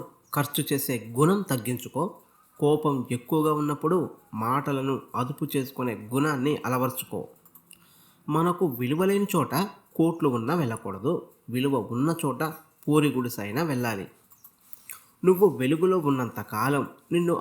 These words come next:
అందరూ అనుసరిస్తారు. అదే నువ్వు చీకట్లో ఉంటే నీ నీడ కూడా నీతో రాదు. ఒక ఆడది నీ మీద ఇష్టం తగ్గాక కారణం చెప్పకుండా మాటలు తగ్గిస్తుంది. అర్థం చేసుకోవాల్సింది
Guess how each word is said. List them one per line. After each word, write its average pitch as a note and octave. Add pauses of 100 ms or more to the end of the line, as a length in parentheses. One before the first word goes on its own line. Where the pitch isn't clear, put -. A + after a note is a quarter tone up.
అందరూ C3
అనుసరిస్తారు. C3 (380)
అదే D3
నువ్వు C#3+ (140)
చీకట్లో D#3
ఉంటే D3 (340)
నీ C3+ (100)
నీడ C#3+
కూడా D3+ (140)
నీతో C3
రాదు. A2+ (960)
ఒక D#3 (200)
ఆడది D#3+ (180)
నీ B2+
మీద B2+ (160)
ఇష్టం E3+
తగ్గాక A2 (340)
కారణం D3
చెప్పకుండా B2 (160)
మాటలు C3 (120)
తగ్గిస్తుంది. B2 (420)
అర్థం B2+
చేసుకోవాల్సింది B2